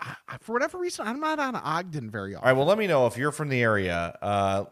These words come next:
Speaker 2: send us an email, I'm fat pod at gmail dot com. Is Las Palmas still there, and is it still open? It is, like, my favorite gringo Mexican food.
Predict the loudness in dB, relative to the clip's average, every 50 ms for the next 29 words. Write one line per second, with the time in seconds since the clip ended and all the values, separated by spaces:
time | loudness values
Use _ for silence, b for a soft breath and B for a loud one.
0 | -12 -12 -8 0 0 2 2 2 2 0 0 0 2 2 4 4 4 4 2 4
1 | 4 2 4 4 4 4 4 2 0 -4 -4 -2 -2 0 0 -2 -2 0 -2 -2
2 | -2 -2 -2 -2 2 4 4 4 2 0 -4 -4 -4 -2 -2 -4 -6 -6 -6 -4
3 | -4 -2 -2 0 0 0 -2 -4 -6 -6 -8 -8 -8 -8 -6 -6 -4 -4 -4 -4
4 | -6 -8 -10 -10 -14 b b b b b b b b 2 2 2 4 4 2 2
5 | 2 0 -2 -2 0 2 2 2 4 2 0 -2 -2 -4 -6 -6 -2 0 0 0
6 | 0 0 -4 -6 -8 -12 -14 -14 -14 -14 -14 -14 -14 -16 -18